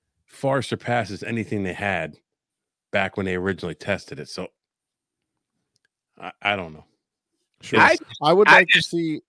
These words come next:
Speaker 3: I just feel like it was too old at that point, and they probably just had it laying on a fucking shelf.
Speaker 1: You could
Speaker 2: Right, that's what I mean.
Speaker 3: On a rag that they just,
Speaker 2: <laughs>
Speaker 3: they took a rag and rubbed it on the car and threw it on the shelf,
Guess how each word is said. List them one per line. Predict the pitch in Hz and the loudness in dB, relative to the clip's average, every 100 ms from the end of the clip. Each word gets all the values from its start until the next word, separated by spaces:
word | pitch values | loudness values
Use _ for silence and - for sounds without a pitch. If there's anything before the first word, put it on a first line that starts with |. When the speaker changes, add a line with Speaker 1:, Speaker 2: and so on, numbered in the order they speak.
| 135 | 8
Speaker 3:
I | 156 | 8
just | 202 202 - | 10 8 8
feel | 170 165 | 8 10
like | 156 147 | 10 8
it | 131 | 6
was | 123 - | 6 6
too | 165 147 | 8 8
old | 117 117 127 117 | 10 10 10 8
at | 107 - | 0 2
that | 113 104 | 4 4
point, | - 117 107 | 2 2 4
and | 123 | 4
they | 127 | 4
probably | - 160 185 156 | 8 8 10 8
just | 127 | 6
had | - 143 | 6 6
it | 120 | 6
laying | 117 127 127 | 2 4 4
on | 113 | 4
a | 101 | 2
fucking | - 131 113 92 | 2 0 2 -2
shelf. | - 120 110 101 - - _ _ _ _ _ _ _ _ _ _ _ _ _ _ _ _ _ _ _ _ _ _ | 0 2 2 2 -4 -16 _ _ _ _ _ _ _ _ _ _ _ _ _ _ _ _ _ _ _ _ _ _
Speaker 1:
You | 117 | 0
could | 143 | 4
Speaker 2:
Right, | 123 120 | 6 6
that's | 123 117 | 2 -4
what | 123 | -4
I | 113 | -2
mean. | 139 98 90 - _ _ _ 139 | -2 -4 -8 -18 _ _ _ 4
Speaker 3:
On | 127 | 6
a | |
rag | 113 117 123 123 120 107 - _ _ - | 8 10 10 10 8 4 -6 _ _ 0
that | 117 | 4
they | 135 123 | 6 4
just, | 117 127 - - _ _ | 0 0 0 -2 _ _
Speaker 2:
<laughs> | _ _ _ _ | _ _ _ _
Speaker 3:
they | 131 | 2
took | 160 143 | 4 2
a | |
rag | 117 123 127 117 | 6 6 6 4
and | 113 | 4
rubbed | 117 120 123 | 4 4 4
it | 117 | 4
on | 117 | 2
the | |
car | 107 123 117 113 | 2 2 4 4
and | 110 107 | 2 0
threw | 127 120 | 0 2
it | |
on | 117 | 2
the | 113 | -2
shelf, | - 120 113 110 107 - | -2 0 2 2 0 -8